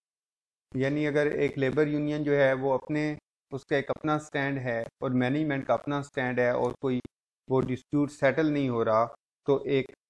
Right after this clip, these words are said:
official formal bodies हैं इनके पास, एक legal platform है, एक organization है, Federal Mediation and Conciliation Service, जो कि basically government की एक एजेंसी है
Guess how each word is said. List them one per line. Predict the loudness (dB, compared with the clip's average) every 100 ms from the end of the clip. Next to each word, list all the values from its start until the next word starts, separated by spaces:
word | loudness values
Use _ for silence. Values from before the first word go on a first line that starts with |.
| _ -4
official | -4 -2 -4 0 0 0
formal | 0 2 2 2
bodies | 2 2 0 -2
हैं | -4 -4 -8 _ _ _ _ _ -4
इनके | -2 0
पास, | 4 6 6 2 -20 _ _ _ _ _ -4
एक | -2
legal | 0 2 0
platform | 0 0 0 0 0 0 0
है, | -2
एक | 0
organization | 0 0 -2 0 0 -2 -6
है, | -2 -4 -6 _ _ _ _ 2
Federal | 4 4 0
Mediation | 0 2 2 0 -2 -2
and | -2 -4 -8 _ _ _ -6 -2
Conciliation | -2 0 2 2 2 0 -2 -4 _ _ _ _ _ _ _ _ _ _ _ _ _ _ _ _ _
Service, | -2 -2 -2 -6 -10 _ _ _ -2
जो | 0
कि | 2 0 0 -6 _ _ _ _ -2
basically | 0 0 0 -2 0
government | 4 4 4 0
की | -2
एक | 0
एजेंसी | 0 0 -2 -2 -2
है | 0 -2